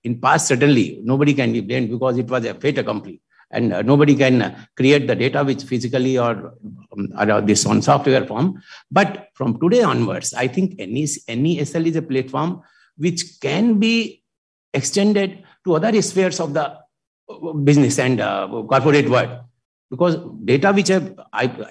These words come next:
as I told, I have listened the word digitization two thousand eight because I was director of finance in N T C,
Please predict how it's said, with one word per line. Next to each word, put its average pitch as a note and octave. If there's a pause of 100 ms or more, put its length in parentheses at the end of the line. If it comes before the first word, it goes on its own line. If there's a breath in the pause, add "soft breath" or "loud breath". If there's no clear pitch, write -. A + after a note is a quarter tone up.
as B2
I D#3+
told, A#2 (320)
I C#3+
have E3+
listened E3
the G#3+
word G3
digitization E3
two D#3+
thousand D3+
eight A#2+
because D3
I D#3
was D#3+
director C#3
of C#3
finance D3+
in C#3+
N C#3+
T G3
C, A#2+